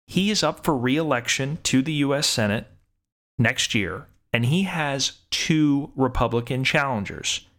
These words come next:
He's got State Senator Nathan Dahm, and he's got Jackson Lahmeyer. And what do those two men have in common? They have both signed the U S term limits pledge.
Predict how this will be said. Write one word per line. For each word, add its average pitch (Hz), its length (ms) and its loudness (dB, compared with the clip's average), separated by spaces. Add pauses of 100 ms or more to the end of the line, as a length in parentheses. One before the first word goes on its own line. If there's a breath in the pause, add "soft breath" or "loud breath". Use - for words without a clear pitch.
(160)
He's 120 160 2
got 117 240 0
State - 440 -2
Senator 127 420 2
Nathan 117 440 0
Dahm, 107 440 0 (880 soft breath)
and 160 220 2
he's 156 200 2
got 135 320 2
Jackson 123 720 0 (220)
Lahmeyer. 107 520 0 (1300)
And 110 140 2
what 131 120 4
do 165 60 -2
those 160 260 0
two 175 180 0
men 170 220 0
have 165 180 0
in 160 80 -4
common? 185 480 0
They 120 160 2
have 113 380 -4
both 123 420 0 (120)
signed 107 720 -2
the 107 120 0
U 101 200 4
S 98 160 0
term 101 280 0
limits 98 260 -2
pledge. - 520 -4